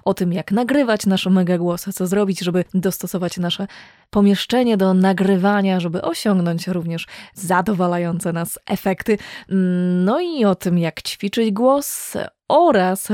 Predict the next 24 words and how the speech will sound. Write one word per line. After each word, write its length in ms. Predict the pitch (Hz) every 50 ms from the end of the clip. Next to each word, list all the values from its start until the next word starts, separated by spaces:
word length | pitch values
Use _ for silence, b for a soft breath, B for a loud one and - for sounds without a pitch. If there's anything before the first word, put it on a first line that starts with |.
| 185 -
poruszamy 520 | - 226 269 294 240 - 220 226 240 226
sobie 260 | 208 - 185 180 190 175
tematy, 420 | - 165 170 185 208 208 - 277 B B B B B B B B _
które, 760 | - - - _ - 320 320 254 214 196 180 185 214 254 277 - _ _ _ _ _ _ -
mm, 760 | 185 190 190 190 185 185 185 185 185 185 185 190 190 190
wy 340 | 180 202 294 269 196 160 202 -
podsuwacie 680 | - 202 190 - - - 202 180 180 165 - - 170 165
mi. 480 | 165 165 175 185 202 214 214 214 208 - _ _ _
To 100 | - 175
są 160 | - - 190
pytania, 460 | 175 - 180 - 220 202 202 190 180 -
które 280 | - - - 208 202 190
często 340 | - 214 202 196 - - 202
mi 140 | 190 190 185
zadajecie. 720 | 196 190 185 185 185 175 170 160 - - 175 196 214 214 B B B B B _ _
Pytacie 680 | - 226 220 - _ - 240 240 233 208 - - 196
o 100 | - 185
różne 320 | 185 190 180 170 175 180 170
rzeczy 340 | 175 180 196 - 349 370 370
i 60 | 349
ja 120 | 285 262
z 100 | - -
tych 320 | - 240 247 247 - - -
właśnie 440 | - 165 190 190 202 196 - 202 185